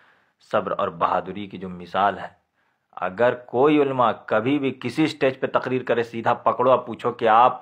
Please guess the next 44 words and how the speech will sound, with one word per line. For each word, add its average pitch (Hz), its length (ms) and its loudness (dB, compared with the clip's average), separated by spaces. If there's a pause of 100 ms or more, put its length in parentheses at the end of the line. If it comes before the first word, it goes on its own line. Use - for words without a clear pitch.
این 107 140 -6
آر 104 160 2
سی 123 320 -6
اور 113 80 2
سی 107 260 -10
اے 104 100 -2
بی، 101 520 -6 (480)
سی 113 100 -8
اے 107 160 0
اے 110 220 0
جو 98 240 0
اب 90 80 -8
ہو 90 160 -6
گیا 87 220 -2
ہے، 107 120 -2
کہ 101 120 -14
اس 95 140 -12
میں 110 100 2
آپ 107 160 0
نے 107 80 -8
کیا 123 280 2
رول 120 240 2
نبھایا؟ 87 360 -6 (260)
نہیں 107 260 -6
تو 117 100 -2
بولے 110 200 0
اسٹیج 117 280 -4
سے 110 140 -4
اتریے 92 360 -6
سالا، 82 280 -10 (460)
اسٹیج 160 340 0
سے 165 140 -2
اترو، 151 280 0
بھگاؤ 135 480 6
اب 139 120 6
ایسے 131 260 2
ایسے 113 220 -2
کو۔ 85 180 -12 (920)
بہت 123 260 0
ناٹک 117 420 0
ہوا 104 120 0
ان 101 120 -4
لوگوں 87 260 -10
کا۔ 82 140 -14